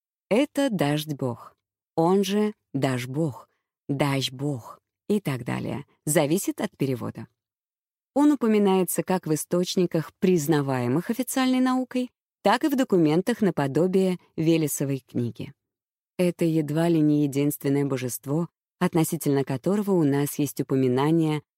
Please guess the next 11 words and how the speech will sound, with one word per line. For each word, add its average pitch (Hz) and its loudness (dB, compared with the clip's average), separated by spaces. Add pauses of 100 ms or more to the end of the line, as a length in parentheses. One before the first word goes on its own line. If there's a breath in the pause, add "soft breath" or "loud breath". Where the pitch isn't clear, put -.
о 156 2
его 139 2
родственных 135 -2
связях. 127 -8 (500)
Византийский 202 2
хронограф 175 0
Иоанн 160 2
Малала 135 0
в - -14
конце 139 -4
пятого, 127 -8